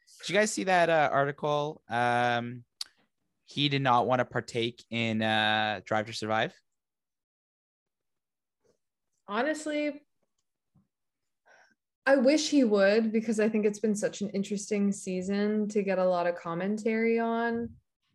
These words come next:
Speaker 2: But I also understand why he would want to opt out from that. And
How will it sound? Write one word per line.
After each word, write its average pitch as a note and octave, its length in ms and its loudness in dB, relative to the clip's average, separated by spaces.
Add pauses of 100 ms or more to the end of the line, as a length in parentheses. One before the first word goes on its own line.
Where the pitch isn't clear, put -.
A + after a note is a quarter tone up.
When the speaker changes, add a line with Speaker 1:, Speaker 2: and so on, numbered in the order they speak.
(400)
Speaker 2:
But G#3 380 2 (360)
I G3+ 160 4
also G#3 520 2
understand F3 960 -2
why F3 880 -2
he G3 220 -4
would F3+ 200 -2
want D#3 360 -8
to - 120 -8
opt - 320 -6
out D#3+ 220 -6
from G#3 200 -4
that. C4+ 340 -2 (280)
And F#3 500 -4